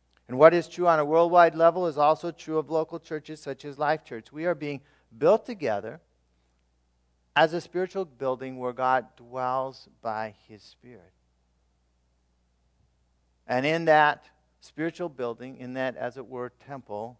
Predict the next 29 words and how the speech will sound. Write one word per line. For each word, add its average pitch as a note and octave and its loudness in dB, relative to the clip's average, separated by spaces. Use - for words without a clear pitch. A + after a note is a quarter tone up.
we A#2 -20
don't A2+ -16
call A#2 -10
ourselves A2 -14
a A2+ -18
temple, G#2+ -14
but A2 -4
New A#2+ -20
Testament A2+ -16
word A2+ -8
is A2 -18
church, A#2 -12
ecclesia, A#2+ -14
which A2+ -18
is A2 -20
the A#2 -16
gathering B2 -2
of A#2 -10
God's A#2 -6
people. A2 -14
The C#3 -18
presence F3+ -8
of E3+ -14
God B2+ -6
dwells B2 -12
by G#2+ -12
his A2 -18
Holy A2+ -18
Spirit. F#2 -20